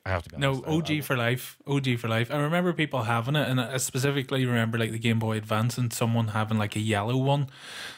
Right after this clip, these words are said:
Speaker 2: but I just didn't like the shape of it, and I just, I remember looking at it, and again, just feeling like an old man going, "Sure, why would you want colour? Use your imagination."
Speaker 1: <laughs> Yeah.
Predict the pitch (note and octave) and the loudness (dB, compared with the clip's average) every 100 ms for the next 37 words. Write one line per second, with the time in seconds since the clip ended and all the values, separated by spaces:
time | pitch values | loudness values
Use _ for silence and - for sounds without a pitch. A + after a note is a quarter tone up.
0 | - C3+ B2 C#3+ - C3 A#2 A2+ A2 - | -2 0 2 0 0 2 2 0 -2 -2
1 | - G#2+ G#2 A#2 A#2+ A#2+ - B2 A2 G#2 | 0 2 2 2 2 0 0 0 0 0
2 | - G#2+ - A#2 - - B2+ C#3+ E3 C3+ | -2 -4 0 0 -2 -10 -4 0 2 2
3 | A2 - C#3 C#3 D3 C#3+ B2+ A#2 A#2+ C3 | 0 -2 0 2 0 0 0 2 2 2
4 | C3 B2+ - A#2 A2 G#2 A#2 A2 G#2+ G2 | 0 -2 0 2 2 2 2 2 0 0
5 | A2+ A2 A2 - - - D4+ F#4 G4 E4 | 2 2 0 -6 -10 -2 0 2 2 2
6 | E3 D3+ C#3 C3 A#2+ G3+ B2 - _ _ | 2 2 0 0 2 2 0 -2 _ _
7 | - B3 D#4 C4+ C#3+ C#3+ C3 A#2 B2 - | -6 -2 2 2 2 2 0 2 2 2
8 | A#2+ A2+ - G2+ | 0 -2 -6 -10